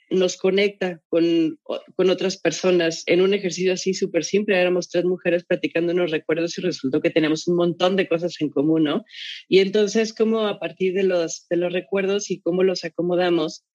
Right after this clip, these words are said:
surge esta, esta colectividad, pero al mismo tiempo, eh, la forma en la que se procesan los recuerdos y circunstancias como muy específicas que nos van sucediendo,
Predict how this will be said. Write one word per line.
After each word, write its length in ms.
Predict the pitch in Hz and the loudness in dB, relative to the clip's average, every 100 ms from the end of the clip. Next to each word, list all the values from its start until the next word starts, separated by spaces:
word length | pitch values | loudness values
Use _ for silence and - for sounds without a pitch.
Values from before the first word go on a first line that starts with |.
| - | -10
surge 580 | - 196 196 - 180 | 0 2 2 -2 0
esta, 760 | 170 165 - 175 180 175 165 143 _ _ _ | 0 -2 -4 -2 0 -2 -4 -8 _ _ _
esta 240 | 170 - 185 | -10 -2 2
colectividad, 720 | 160 151 - 151 160 175 170 170 | 4 2 2 2 2 2 -2 0
pero 260 | 165 165 | 2 2
al 160 | 160 165 | 2 2
mismo 380 | 170 165 185 175 | 2 0 -4 0
tiempo, 540 | 185 175 165 185 220 _ _ _ _ - | 0 0 -2 -4 -6 _ _ _ _ -4
eh, 300 | 160 160 160 | 0 2 4
la 180 | 165 160 | 2 0
forma 380 | - 175 175 180 | -4 -2 0 0
en 80 | |
la 80 | 180 | 0
que 100 | 175 | -2
se 160 | 160 160 | -10 -6
procesan 560 | 160 156 165 165 175 | -4 -2 -2 -2 0
los 120 | 170 147 | 0 0
recuerdos 680 | 147 - 175 170 185 220 - | -2 0 0 2 -2 -4 -2
y 320 | 147 139 - | 0 0 -6
circunstancias 880 | - 170 147 - 156 160 156 170 165 | -2 0 0 0 0 2 0 0 -2
como 300 | - 147 143 | -2 -2 0
muy 220 | 143 165 175 | 2 2 0
específicas 760 | 170 160 - 185 208 180 165 | 0 -6 -2 0 2 2 0
que 80 | 156 | 2
nos 120 | 151 | 2
van 180 | 156 160 | 2 0
sucediendo, 640 | 165 - 175 180 170 196 | -2 -2 2 4 4 0